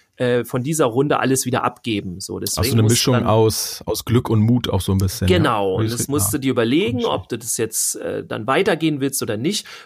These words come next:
Speaker 1: Wenn du jetzt aber das schaffst, ähm, einen Schlüssel und ein Schloss zu würfeln, dann darfst du nämlich einen weiter und dann darfst du in die Drachenhöhle. Und in der Drachenhöhle gibt's eben Gold. Gold ist dreimal so,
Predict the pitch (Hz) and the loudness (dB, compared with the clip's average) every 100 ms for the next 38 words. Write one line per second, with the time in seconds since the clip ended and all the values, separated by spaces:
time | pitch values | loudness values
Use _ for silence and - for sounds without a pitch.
0 | - 147 180 160 156 - - 135 135 127 | 0 2 2 2 2 0 -2 2 4 4
1 | 123 - 160 160 - - - 135 127 123 | 2 0 0 0 -2 -6 -4 0 0 0
2 | 120 - 120 113 113 - 170 165 127 127 | -4 -2 -2 -2 -2 0 2 2 -2 -6
3 | - 117 107 - 185 196 - 135 127 127 | -6 -8 -6 0 0 2 0 -2 0 0
4 | 135 117 113 113 135 156 - 151 131 - | 0 -2 -4 -2 -2 0 -2 -2 -2 -6
5 | 117 107 104 104 120 135 220 330 - 117 | -6 -6 -2 0 2 4 2 0 -4 -8
6 | 107 113 131 135 151 - 160 - 131 131 | -2 -2 0 0 0 -2 -2 0 -2 -2
7 | 123 123 135 151 - - - - - 131 | -4 -4 -4 -4 -10 -20 -20 -10 -2 0
8 | 131 135 123 117 104 95 - - _ - | 2 0 2 2 2 -2 -8 -20 _ -4
9 | 123 131 131 147 156 143 139 127 - 123 | 0 0 2 2 2 2 0 -2 -4 -4
10 | 117 117 135 180 - 131 131 120 - 113 | 0 4 4 4 0 -2 -2 -2 -4 -2
11 | 123 120 110 110 104 101 | 0 -2 -2 -2 -2 -6